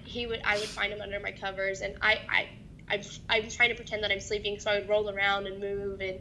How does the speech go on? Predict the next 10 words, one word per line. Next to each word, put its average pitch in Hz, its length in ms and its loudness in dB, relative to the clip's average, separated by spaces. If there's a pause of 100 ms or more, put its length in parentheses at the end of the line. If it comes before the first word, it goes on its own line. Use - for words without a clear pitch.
(560)
um, 190 300 2 (180)
freak 226 220 0
out. 202 360 4 (120)
And 220 160 0
so 226 80 -4
then 214 160 0
finally 247 380 2
I 220 100 8
decided 208 540 4
that 190 220 4